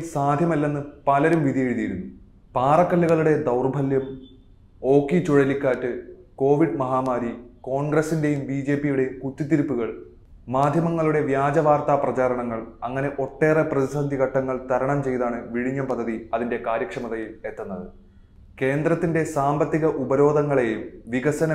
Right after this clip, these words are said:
വിരുദ്ധരുടെ അട്ടിമറി പോരാട്ടങ്ങളെയും അതിജീവിച്ചുകൊണ്ടാണ് ഇത് ഫലപ്രാപ്തിയിൽ എത്തുന്നത്.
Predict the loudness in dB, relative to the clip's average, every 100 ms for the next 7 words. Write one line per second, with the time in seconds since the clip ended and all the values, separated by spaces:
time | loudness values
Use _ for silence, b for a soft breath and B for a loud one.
0 | 0 0 0 2 2 0 -2 -4 -2 0
1 | 0 2 2 4 4 2 0 0 -2 -6
2 | -14 -8 0 0 2 0 0 -2 0 0
3 | -2 -8 -6 -4 -6 -8 -8 -4 -2 -2
4 | -2 -4 -6 -8 -8 -8 -8